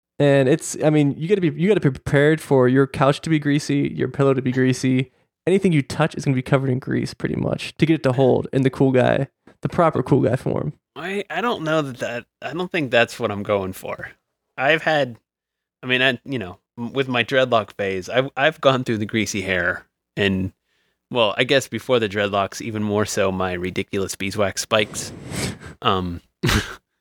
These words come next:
Speaker 2: I, I don't feel like making a pillow waterproof again. I'm, I'm definitely not gonna go that route.
Speaker 1: Okay.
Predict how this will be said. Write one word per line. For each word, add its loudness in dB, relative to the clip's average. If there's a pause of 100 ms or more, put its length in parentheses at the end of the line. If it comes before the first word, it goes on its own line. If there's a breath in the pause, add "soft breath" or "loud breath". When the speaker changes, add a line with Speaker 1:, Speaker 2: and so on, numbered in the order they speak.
(680 loud breath)
Speaker 2:
I, -2 (440 loud breath)
I -6
don't -4
feel -2
like -2
making 0
a -2
pillow -4
waterproof -6
again. -8 (260)
I'm, -6 (140)
I'm -2
definitely 2
not 0
gonna -2
go -2
that -4
route. -8
Speaker 1:
Okay. 2